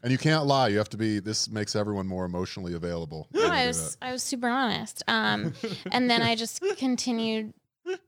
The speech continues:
Speaker 2: to bike away. And then I was like, "Oh, well, actually, let me just snap a photo of these three big police officers standing guard of bicyclists on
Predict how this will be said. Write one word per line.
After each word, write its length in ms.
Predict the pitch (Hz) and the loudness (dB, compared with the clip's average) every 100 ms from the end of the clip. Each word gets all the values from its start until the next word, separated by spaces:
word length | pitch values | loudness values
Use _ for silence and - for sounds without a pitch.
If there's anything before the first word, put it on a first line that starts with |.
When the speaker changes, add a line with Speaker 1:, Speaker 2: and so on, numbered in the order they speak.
| - | -8
Speaker 2:
to 360 | - 233 214 214 | 0 2 2 0
bike 220 | 220 220 | -4 -4
away. 300 | 220 208 208 | 2 2 2
And 140 | - 220 | 0 -2
then 80 | 220 | -4
I 60 | |
was 80 | 220 | -6
like, 160 | 233 - | -6 2
"Oh, 220 | 339 320 | 4 4
well, 300 | 254 294 285 | 4 4 4
actually, 340 | - 285 - 269 | 2 0 0 2
let 100 | 254 | 0
me 80 | 247 | -4
just 220 | 240 - | -4 -4
snap 220 | 240 226 | -4 -4
a 60 | 220 | 0
photo 520 | 233 214 208 208 208 - - - | 2 4 4 2 0 -10 -20 -2
of 200 | 226 214 | -2 2
these 260 | 233 220 - | 0 0 -2
three 640 | - 226 226 226 220 220 - _ _ _ _ 208 196 | -2 0 2 2 0 -4 -8 _ _ _ _ _ -2
big 400 | 214 208 208 - _ | 0 2 0 -6 _
police 460 | - 226 214 - - - | -14 -8 -6 -4 -4 -2
officers 840 | 208 208 - - 208 208 - - _ | -2 -2 -4 -4 -4 -6 -8 -14 _
standing 540 | - - 214 202 202 202 | -12 0 2 4 2 2
guard 400 | 196 190 196 202 | 4 4 2 0
of 500 | - 202 202 196 - _ _ _ 202 | 2 2 2 -2 -8 _ _ _ -4
bicyclists 680 | 202 233 - 214 202 - - | 0 0 0 0 0 -2 -2
on 480 | 208 202 196 196 | 0 0 0 -2